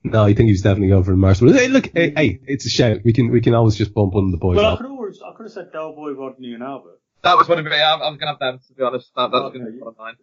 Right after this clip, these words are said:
Speaker 2: there you go then.
Speaker 1: One of yours. So, you, so you've got options as well. So you were gonna go for the, the, the, uh, the, the three lads as well. Who else?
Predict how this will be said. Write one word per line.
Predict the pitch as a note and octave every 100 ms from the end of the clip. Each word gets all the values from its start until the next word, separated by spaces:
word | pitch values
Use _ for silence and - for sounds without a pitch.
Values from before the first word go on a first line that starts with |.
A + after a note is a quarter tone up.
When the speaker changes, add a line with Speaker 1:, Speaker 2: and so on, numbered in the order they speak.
| _
Speaker 2:
there | E3+ C3
you | A2+ G2
go | F#2+
then. | F#2+ _ -
Speaker 1:
One | - D3+ G#3
of | A#3+ G#3+
yours. | F#3+ D3+ C3+
So, | D3+
you, | F3
so | -
you've | F3+ A3
got | G3+ E3
options | E3+ - D#3
as | C#3+ D3+
well. | E3 D#3+ D#3 B2+ G#2
So | D3
you | D#3
were | E3+
gonna | D#3 C#3+
go | C3+ C3
for | C3
the, | A#2+ A#2
the, | A2+ A2+
the, | G#2+ G#2+ G#2+ G#2
uh, | G2+ F#2+ F2+ _ _ _ _ -
the, | G#2
the | G2+ G#2+
three | A#2 A2+
lads | G#2+ G#2
as | G2
well. | G#2+
Who | G2 C#3+
else? | C3+ G#2 -